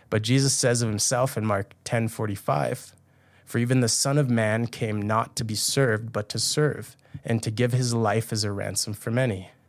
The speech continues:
In Matthew eleven twenty-nine, he says, "Take my yoke upon you and learn from me, for I am gentle and lowly in heart, and you will find rest for your souls." Jesus is describing his humility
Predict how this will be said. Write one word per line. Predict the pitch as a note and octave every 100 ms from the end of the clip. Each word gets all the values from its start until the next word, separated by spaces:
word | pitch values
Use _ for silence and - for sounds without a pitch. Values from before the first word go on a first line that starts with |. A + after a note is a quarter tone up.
| _ _ _ -
In | A2
Matthew | A2 - A2+
eleven | G#2+ G#2+ A#2 A2+ A2 -
twenty-nine, | - A#2+ A2 A2 B2+ D3
he | C3+ B2
says, | - G#2+ G#2+ G#2+ - - - - - - -
"Take | - C3+
my | C#3+ C#3+
yoke | B2 A2+
upon | A#2+ - A2 G#2
you | G#2 G#2+ G#2+ _ _ _ -
and | - G#2
learn | G#2+ A#2+ B2
from | - G#2+
me, | G2+ G2 G#2 - _ _
for | - A2
I | G2+ A2+
am | A2+
gentle | G#2+ A2+ A#2+ B2+ B2
and | A2 G#2
lowly | G#2+ A#2+
in | A#2
heart, | G#2 G#2+ G2+ - - -
and | A2 G#2+
you |
will | G#2+
find | G2+ A2 G#2 G2
rest | G#2 G#2+ G#2+ -
for | - G#2+
your | G2
souls." | - G2+ F#2+ G2+ - - _ _ - -
Jesus | C3+ B2 C3 C3+
is | D3 A#2+ A2+
describing | A2 A2+ - - A#2 G#2 A2 A2
his | A2+ G2
humility | - G2 A#2 G#2+ F#2+